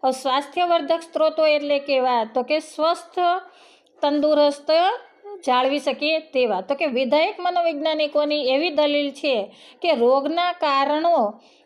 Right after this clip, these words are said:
વિશેની સમજ મેળવવા જેટલું જ અગત્યનું માનવીની તંદુરસ્તીને જાળવી રાખવા કે વધારતા સ્ત્રોતોની સમજ મેળવવી તે પણ છે. એટલે કે જે રોગ થાય એને દૂર તો કરવાના જ છે,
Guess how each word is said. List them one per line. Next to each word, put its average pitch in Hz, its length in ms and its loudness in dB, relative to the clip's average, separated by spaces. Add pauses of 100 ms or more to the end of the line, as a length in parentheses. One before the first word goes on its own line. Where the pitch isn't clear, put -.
વિશેની 311 480 -2
સમજ 285 420 0
મેળવવા 262 540 0
જેટલું 247 520 -2
જ 302 60 2
અગત્યનું 262 680 0
માનવીની 240 520 -2
તંદુરસ્તીને 294 840 -2
જાળવી 226 600 -2
રાખવા 311 440 -2 (680)
કે 359 400 0 (920)
વધારતા 311 880 0
સ્ત્રોતોની 294 720 0
સમજ 254 480 0
મેળવવી 233 680 0
તે 226 340 -2
પણ 226 340 -4
છે. 233 140 -6
એટલે 240 180 -2
કે 339 280 -4
જે 285 240 0
રોગ 262 400 2
થાય 320 300 -2
એને 294 280 0
દૂર 247 420 0
તો 339 180 0
કરવાના 359 480 0
જ 330 60 -4
છે, - 360 -6